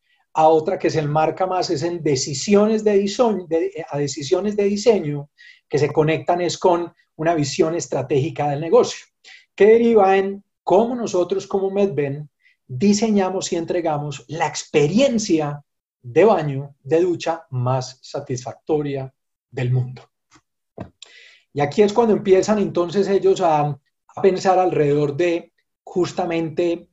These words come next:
un gran objetivo, que inclusive se puede derivar en, en una especie hasta de propósito,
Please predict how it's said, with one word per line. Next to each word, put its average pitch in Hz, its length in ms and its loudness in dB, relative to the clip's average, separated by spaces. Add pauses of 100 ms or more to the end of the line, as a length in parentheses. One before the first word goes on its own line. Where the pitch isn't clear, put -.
(480)
un 160 240 -6
gran 165 260 2
objetivo, 147 640 -2 (540)
que 143 100 -6
inclusive 147 460 2
se 202 100 -2
puede 170 240 2
derivar 160 380 4
en, 190 320 -6
en 143 180 -8
una 165 120 -6
especie 180 460 -2
hasta 139 240 -2
de 131 100 -2
propósito, 127 720 -8